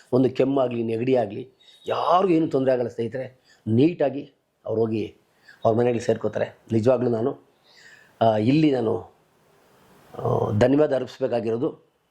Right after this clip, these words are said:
ಮುಖ್ಯವಾಗಿ, ಆ, ಈ ಒಂದು ಎಲ್ಲ ಆರ್ಗನೈಸ್ ಮಾಡಿದಂಥ ಎಲ್ಲ ನಮಗೆ ಬ-, ಹಿಂದೆ ನಿಂತು ಏನೂ ಮಾಡದೆ, ಮಾಡಿಲ್ಲ ಅನ್ನೋ ರೀತಿಯಲ್ಲಿ ನಡ್ಕೊಳ್ತಾ ಇರುವಂಥ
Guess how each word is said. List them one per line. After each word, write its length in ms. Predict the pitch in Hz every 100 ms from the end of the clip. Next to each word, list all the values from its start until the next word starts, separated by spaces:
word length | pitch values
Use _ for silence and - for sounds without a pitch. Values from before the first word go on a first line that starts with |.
| _ _ _ -
ಮುಖ್ಯವಾಗಿ, 720 | 113 135 - 170 143 127 151 - _ _ _ _ _ _ _ _ _ _ -
ಆ, 260 | 117 113 110
ಈ 200 | 147 175
ಒಂದು 340 | 175 151 135
ಎಲ್ಲ 300 | 127 165 214
ಆರ್ಗನೈಸ್ 540 | 190 - 127 135 147 131
ಮಾಡಿದಂಥ 400 | 127 117 117 127 123 _ _
ಎಲ್ಲ 200 | 135 147
ನಮಗೆ 300 | 143 131 120
ಬ-, 120 | 101 98 _ _ _ _ -
ಹಿಂದೆ 240 | 143 160
ನಿಂತು 480 | 147 139 165 - _ _ _ _ -
ಏನೂ 260 | 131 185 185
ಮಾಡದೆ, 280 | 147 143
ಮಾಡಿಲ್ಲ 380 | 123 131 147 147
ಅನ್ನೋ 180 | 143 131
ರೀತಿಯಲ್ಲಿ 280 | 139 135 123
ನಡ್ಕೊಳ್ತಾ 360 | 113 135 131
ಇರುವಂಥ 260 | 117 117